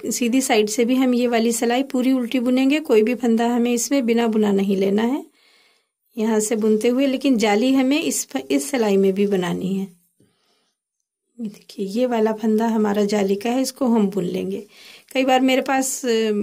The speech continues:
कमेंट्स आते हैं कि हमारी जाली सही जगह पे नहीं आ रही है, इधर उधर हो जा रही है। तो हम क्या करते हैं,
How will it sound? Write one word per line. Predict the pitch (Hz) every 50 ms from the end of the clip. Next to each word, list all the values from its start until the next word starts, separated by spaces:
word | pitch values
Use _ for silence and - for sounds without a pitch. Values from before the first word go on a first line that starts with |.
| 220 220 - -
कमेंट्स | 240 240 247 262 262 254 269
आते | 247 233 233 -
हैं | 262 277 294
कि | 294 320
हमारी | 269 269 254 247 240 240 247 240
जाली | 226 226 220 233 262 277
सही | 269 - 262 247 240 262
जगह | 226 247 226 226 226 220
पे | 220 262 254
नहीं | 254 247 233 214 240 226
आ | 208 190
रही | 180 185 175 175
है, | 185 202
इधर | 214 214 208 233 240
उधर | 226 208 202 196 190
हो | 180 180
जा | 180 185 185
रही | 185 185 190
है। | 202 208
तो | 202 247
हम | 240 247 240
क्या | 226 277 254
करते | 269 269 254 262 - 285
हैं, | 294 302 311